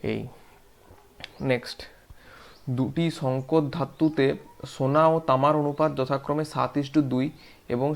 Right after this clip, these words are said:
সাত is to এগারো। ওই দুটি সংকর ধাতু সমানভাবে মিশিয়ে নতুন সংকর ধাতু পাওয়া যায়, তাতে সোনা ও তামার অনুপাত কত হবে? একই,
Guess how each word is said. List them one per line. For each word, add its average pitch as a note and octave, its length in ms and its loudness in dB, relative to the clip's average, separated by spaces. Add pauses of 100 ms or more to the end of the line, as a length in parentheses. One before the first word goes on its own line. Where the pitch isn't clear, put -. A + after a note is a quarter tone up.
সাত B2+ 300 2
is C#3 160 0
to D#3 60 4 (160)
এগারো। A2+ 320 0 (720)
ওই D3 80 8 (100)
দুটি C#3+ 200 -2 (120)
সংকর C3 400 0
ধাতু D3+ 180 -2 (160)
সমানভাবে D#3 540 2 (120)
মিশিয়ে C3+ 360 2 (160)
নতুন D3+ 260 -2 (120)
সংকর C3+ 400 0
ধাতু C#3+ 260 -2
পাওয়া B2 240 6
যায়, B2+ 200 2
তাতে B2 220 -4 (140)
সোনা C#3 340 0
ও - 20 -2 (100)
তামার C3+ 320 2
অনুপাত C3 360 -2
কত A#2+ 200 -6
হবে? A2 120 -4 (200)
একই, - 240 -8